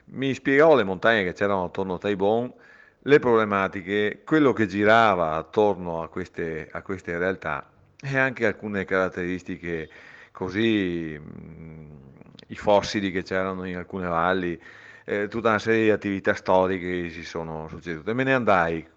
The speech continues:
mi ricorderò quel pomeriggio, con tanto sapere dentro di me e una domanda che mi sono, che mi ero posto, che mi sono posto tutto, perché quella gentile persona in qualche maniera sulla piazza dei Taibon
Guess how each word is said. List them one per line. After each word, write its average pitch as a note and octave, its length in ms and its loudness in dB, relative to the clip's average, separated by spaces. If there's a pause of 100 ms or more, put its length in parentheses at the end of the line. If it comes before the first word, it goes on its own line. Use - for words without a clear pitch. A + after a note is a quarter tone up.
(120)
mi G#2+ 100 -6
ricorderò G#2 520 2
quel G2 140 -2
pomeriggio, F#2+ 680 -2 (580)
con D3 200 0
tanto B2+ 380 4
sapere G2 800 0
dentro G#2 360 -2
di G2+ 80 0
me F#2 380 -2
e D#3 280 2
una C#3 320 -2 (280)
domanda A2+ 640 0
che G2 100 -10
mi G2+ 120 -8
sono, G#2+ 500 -4
che A2 120 -8
mi A2 100 0
ero A#2 180 4
posto, A#2 440 4
che E2+ 80 -10
mi F2+ 100 -10
sono G#2+ 240 -4
posto G#2 280 -4
tutto, F#2+ 200 -6
perché F#2+ 420 -2 (680)
quella A#2 220 4
gentile A#2 380 0
persona A#2+ 600 0 (640)
in A#2 180 -10
qualche A#2+ 280 2
maniera A2 340 0
sulla G2 200 -2
piazza A2+ 360 2
dei G2 180 -4
Taibon G2 560 -2